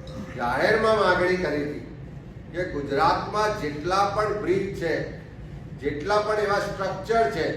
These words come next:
કે જેના પરથી લોકોની, વાહનોની અવરજવર છે, એ તમામની ફિટનેસ સર્ટિફિકેટની ચકાસણી કરવામાં આવે. તમામનું ચકાસણી કરીને એનું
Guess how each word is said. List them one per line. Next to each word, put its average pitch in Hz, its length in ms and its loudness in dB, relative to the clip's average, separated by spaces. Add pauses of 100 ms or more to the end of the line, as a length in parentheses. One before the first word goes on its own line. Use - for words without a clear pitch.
(420)
કે 175 200 -6
જેના 175 440 0
પરથી 196 420 -2
લોકોની, 185 680 0
વાહનોની 180 640 0
અવરજવર 180 580 2
છે, - 180 -2 (760)
એ 202 180 0 (100)
તમામની 196 800 2
ફિટનેસ 160 580 -4
સર્ટિફિકેટની 170 960 -2
ચકાસણી 156 720 -2
કરવામાં 143 600 -4
આવે. - 220 6 (920)
તમામનું 208 760 0 (380)
ચકાસણી 196 760 2
કરીને 185 380 0
એનું 180 240 0